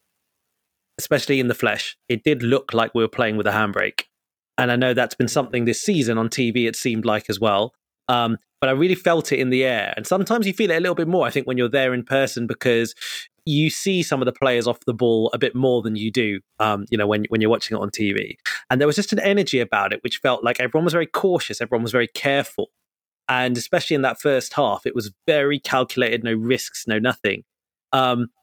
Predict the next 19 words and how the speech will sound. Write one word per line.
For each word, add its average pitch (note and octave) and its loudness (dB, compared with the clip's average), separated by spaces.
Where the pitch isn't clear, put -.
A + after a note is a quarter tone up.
and D#3 4
that G3+ 4
was E3+ 0
perhaps D3+ 0
something C3 -2
that B2 0
was B2 -2
disappointing, A#2+ 0
but B2+ 0
has B2+ -2
been A#2+ 2
a A2+ -4
feature B2+ -2
of A2 2
most A#2+ 0
of G#2 -12
the G#2+ -2
season. A2+ 0
And, G#2+ -2